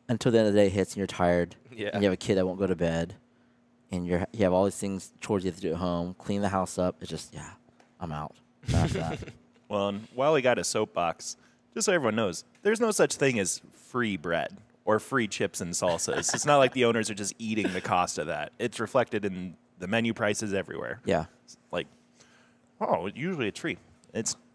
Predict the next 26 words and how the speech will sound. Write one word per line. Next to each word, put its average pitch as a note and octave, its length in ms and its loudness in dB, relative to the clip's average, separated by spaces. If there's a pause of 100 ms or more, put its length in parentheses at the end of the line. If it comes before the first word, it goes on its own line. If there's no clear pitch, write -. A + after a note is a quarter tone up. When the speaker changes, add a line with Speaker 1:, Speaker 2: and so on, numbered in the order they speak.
(100)
Speaker 3:
it's - 120 -4
Speaker 2:
Twenty, C3 180 4
Speaker 3:
never G#2+ 80 4
free. - 160 -4
Speaker 2:
twenty-two C3+ 360 0
dollar A#2+ 240 0
fettuccine A2+ 480 -6
Alfredo G#2 520 -6
at F#2+ 80 -6
Olive F#2+ 240 -4
Garden. F2+ 380 -10 (100)
Speaker 3:
Uh-huh. F2+ 380 -4
Speaker 2:
It's B2 180 -6
in A2 140 -4
there. F2+ 220 -8 (640)
Speaker 1:
What C3+ 180 2
kind C3+ 180 4
of A2 140 2
trolls A2+ 460 4
do F#2 80 -6
you F2+ 80 2
guys E2 160 0
get? F2 160 -2
What, F#2+ 160 0
like, F2 140 -2 (200)
what - 140 0